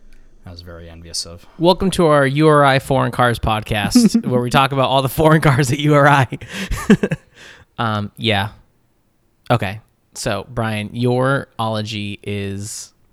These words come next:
Speaker 2: I forgot already. Oh, it's, it's all a G. It is a
Speaker 3: Yeah, all a G.
Speaker 2: gangbanger and gangsta, uh, one-stop shop for
Speaker 3: Yeah.
Speaker 2: all of your, all your G needs.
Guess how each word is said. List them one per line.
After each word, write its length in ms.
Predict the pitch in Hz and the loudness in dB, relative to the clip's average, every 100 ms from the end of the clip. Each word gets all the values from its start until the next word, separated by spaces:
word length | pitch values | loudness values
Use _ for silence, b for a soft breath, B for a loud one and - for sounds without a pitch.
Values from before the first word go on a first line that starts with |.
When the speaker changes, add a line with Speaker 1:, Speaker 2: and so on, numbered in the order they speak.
| _ 104 | _ -16
Speaker 2:
I 80 | |
forgot 280 | 101 101 92 | -14 -12 -10
already. 200 | 92 90 - | -10 -10 -4
Oh, 180 | 143 101 | -2 -2
it's, 300 | 123 - - - | -4 -6 -8 -8
it's 160 | 117 - | -8 -4
all 240 | 120 120 | -2 -2
a 80 | 110 | -4
G. 360 | 107 101 92 - | -6 -8 -10 -12
It 140 | - 120 | -8 -6
is 160 | 117 | -4
a 260 | 117 110 110 | -2 -2 -2
Speaker 3:
Yeah, 60 | 110 | -4
all 180 | 156 | -4
a 60 | 160 | -4
G. 180 | 151 170 | -4 -2
Speaker 2:
gangbanger 800 | 143 139 135 131 127 123 120 - | 0 0 0 0 -2 -4 -6 -8
and 320 | 120 113 113 | -8 -6 -6
gangsta, 640 | 120 117 113 - 113 110 110 b b b b b | -6 -6 -6 -6 -4 -6 -8 b b b b b
uh, 520 | 107 107 104 101 101 - - | -2 -2 -2 -4 -8 -14 -14
one-stop 580 | 135 120 117 - 110 - | -6 -4 -2 -2 -2 -2
shop 440 | - 95 - _ _ _ | -2 -2 -4 _ _ _
for 200 | - 117 | -10 -2
Speaker 3:
Yeah. 80 | 196 | 0
Speaker 2:
all 140 | - - | 0 -2
of 100 | 104 | -6
your, 400 | 101 101 113 - _ - | -6 -6 -10 -16 _ -6
all 140 | 110 | -4
your 120 | 110 | -4
G 200 | 104 107 | -4 -6
needs. 500 | 101 98 110 - - | -6 -6 -8 -10 -12